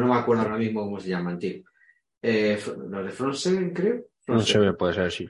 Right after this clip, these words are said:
Speaker 1: Creo que es Front Seven. He quedado a cenar, pero probablemente me vaya a casa luego,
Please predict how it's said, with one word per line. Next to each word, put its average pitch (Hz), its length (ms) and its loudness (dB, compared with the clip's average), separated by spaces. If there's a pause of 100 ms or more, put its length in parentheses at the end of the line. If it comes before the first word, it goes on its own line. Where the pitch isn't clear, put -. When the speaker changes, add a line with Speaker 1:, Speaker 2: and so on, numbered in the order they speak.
(120)
Speaker 1:
Creo 156 160 10
que 147 80 6
es 147 80 2
Front 123 180 4
Seven. 101 420 0 (340)
He 123 120 4
quedado 139 300 6
a 147 60 2
cenar, 156 460 6
pero 120 200 0
probablemente 113 440 0
me 104 100 -4
vaya 92 220 -4
a - 20 -18
casa 90 260 -8
luego, 87 360 -8